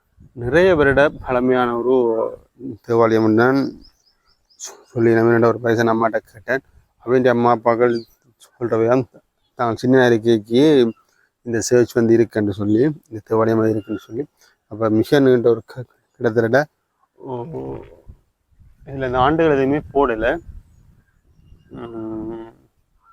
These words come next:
போட்டிருந்தா இன்னும் கொஞ்சம் நல்லா இருந்திருக்கும். அல்லது ஏதாவது கல்வெட்டுகள் பொறிக்கப்பட்டிருந்தால் அது இன்னுமே கொஞ்சம்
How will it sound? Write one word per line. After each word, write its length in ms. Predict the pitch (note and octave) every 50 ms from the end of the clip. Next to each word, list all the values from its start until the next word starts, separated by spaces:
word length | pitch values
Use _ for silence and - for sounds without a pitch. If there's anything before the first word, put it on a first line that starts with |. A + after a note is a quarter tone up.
| _ - - - _ _
போட்டிருந்தா 460 | - C3 C3+ B2+ C3 C3+ C3 C3 C#3 D3
இன்னும் 180 | C#3 C3 C3 C3+
கொஞ்சம் 320 | C3+ C3 C3 C3 C#3 - -
நல்லா 220 | A#2+ A#2 B2 A#2+
இருந்திருக்கும். 400 | A#2 A2+ G#2+ A#2 C3 C3+ C3+ B2+
அல்லது 220 | B2 B2 A#2+ A#2
ஏதாவது 280 | A#2+ A2+ A#2+ A#2+ A#2 - _
கல்வெட்டுகள் 560 | _ _ A#2+ A#2 A#2+ A#2+ A2+ A#2+ A#2 A#2 G#2
பொறிக்கப்பட்டிருந்தால் 800 | A#2 A2+ A2 G#2+ A#2 G#2 _ A#2 A2 A2+ A2 G#2+ A2 A#2+ A#2 A#2
அது 100 | A#2 A#2
இன்னுமே 280 | A2+ A#2 A#2 A#2 A#2+ A2+
கொஞ்சம் 300 | A2+ A2+ A2+ B2 C3+